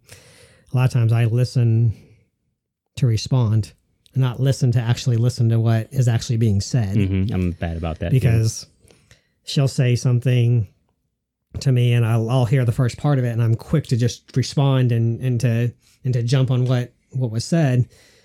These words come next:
Speaker 1: And a lot of times the response is, you know, if you would have just listened to me fully, you would have known where I was going with that.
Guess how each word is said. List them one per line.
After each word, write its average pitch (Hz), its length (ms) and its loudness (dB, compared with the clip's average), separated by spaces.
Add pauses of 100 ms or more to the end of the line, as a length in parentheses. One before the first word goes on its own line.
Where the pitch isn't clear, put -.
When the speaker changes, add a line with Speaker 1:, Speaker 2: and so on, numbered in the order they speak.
(500)
Speaker 1:
And 110 100 0
a 110 40 -2
lot 131 180 0
of 139 40 2
times 123 480 0
the 117 160 0
response 131 640 0
is, 117 440 0 (320)
you 117 120 0
know, 123 120 2
if 131 120 0
you 131 80 2
would 120 100 2
have 113 80 0
just 123 200 -2
listened 123 360 0
to 123 80 0
me 117 140 2
fully, 170 480 -2
you 135 220 0
would 131 140 0
have 113 100 0
known 143 640 0 (100)
where 123 240 -2
I 120 40 0
was 117 140 0
going 135 260 0
with 107 120 -6
that. 95 220 -12